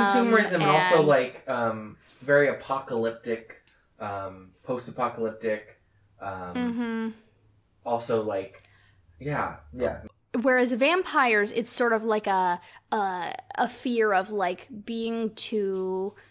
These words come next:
Speaker 2: hedonistic and liberal, you
Speaker 1: Yeah.
Speaker 2: know? The
Speaker 1: <laughs>
Speaker 2: idea that, like,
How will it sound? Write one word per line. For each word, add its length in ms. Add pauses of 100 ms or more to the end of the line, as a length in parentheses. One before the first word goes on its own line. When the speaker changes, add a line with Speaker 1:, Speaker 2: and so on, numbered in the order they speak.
(240)
Speaker 2:
hedonistic 920
and 200
liberal, 720
you 140
Speaker 1:
Yeah. 40
Speaker 2:
know? 280
The 200
Speaker 1:
<laughs> 40
Speaker 2:
idea 380
that, 180
like, 420